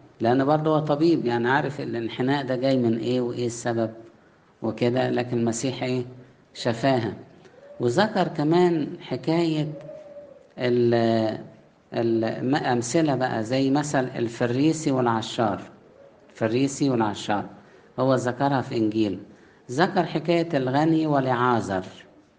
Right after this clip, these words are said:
الغني إيه ولعازر. وذكر كمان حكاية وكيل الظلم، وذكر كمان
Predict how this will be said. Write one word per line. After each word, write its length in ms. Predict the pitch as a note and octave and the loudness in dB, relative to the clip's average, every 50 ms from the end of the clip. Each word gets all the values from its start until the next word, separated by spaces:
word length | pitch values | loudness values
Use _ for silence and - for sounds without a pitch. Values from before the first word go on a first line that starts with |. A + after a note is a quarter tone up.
| _ _ _ _ _ - - | _ _ _ _ _ -8 -4
الغني 420 | G#2+ A#2 C3 C#3 C3+ C3 B2 B2+ | 0 2 2 2 2 2 0 0
إيه 140 | B2+ C3 C3 | -2 0 0
ولعازر. 640 | C3 B2 A2+ A2 G#2 G#2 G#2 G#2 F#2+ - - - - - - - _ _ - - - _ - - | 0 0 0 0 0 0 0 -2 -2 -4 -8 -12 -14 -16 -20 -20 _ _ -20 -20 -20 _ -6 -2
وذكر 420 | A#2+ A#2 B2 F3 G3+ G3 - E3+ | 0 2 2 2 2 2 0 -2
كمان 380 | D3+ - - D3 D#3 D#3+ D#3+ D#3+ | -2 0 0 2 2 2 0 0
حكاية 380 | - - - - D#3+ D#3+ D#3 D#3 - | -2 -4 -2 0 0 0 0 -2 0
وكيل 460 | C3+ B2+ B2 - - D#3+ D#3 D3 C#3 | 0 0 0 0 0 0 2 2 2
الظلم، 520 | B2+ A2 - A#2 B2 A#2+ G#2+ G#2 G2+ F#2+ F2+ - - - - - - _ _ _ _ _ _ _ _ _ _ _ _ _ _ _ _ _ _ _ _ _ _ _ _ _ _ - - _ _ - _ _ - - - - - - - - - | 0 -2 0 0 2 2 2 2 0 -4 -6 -8 -12 -16 -20 -20 -20 _ _ _ _ _ _ _ _ _ _ _ _ _ _ _ _ _ _ _ _ _ _ _ _ _ _ -20 -20 _ _ -20 _ _ -20 -20 -20 -20 -20 -20 -20 -8 -2
وذكر 1400 | - C3+ C#3 C#3+ C#3 C#3 C3+ C3+ C3 B2+ B2+ B2 - - - A#2+ A#2 A#2 A#2 A#2+ A#2+ A#2 C3 F#3 G#3 G3 - D3+ C#3 | 2 4 6 6 6 6 4 4 2 2 2 0 -2 -2 -2 0 0 0 0 0 0 0 0 -2 0 0 -2 -2 -2
كمان 640 | D3 - C#3 C3+ C#3+ D#3 E3 E3 D#3+ D#3 D3 C#3 | -2 -2 0 2 2 4 4 4 4 2 0 -2